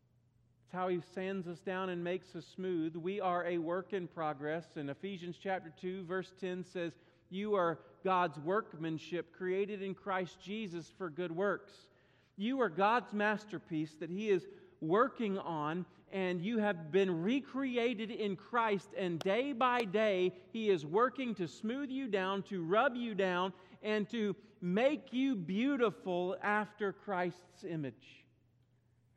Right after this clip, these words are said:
And we do that sometimes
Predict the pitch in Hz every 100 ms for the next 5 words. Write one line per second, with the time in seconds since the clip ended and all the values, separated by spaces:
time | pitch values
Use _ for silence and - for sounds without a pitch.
0 | _ _ _ - 214 196 - - 220 269
1 | 180 175 294 311 233 208 180 - 294 320
2 | 262 220 180 180 226 247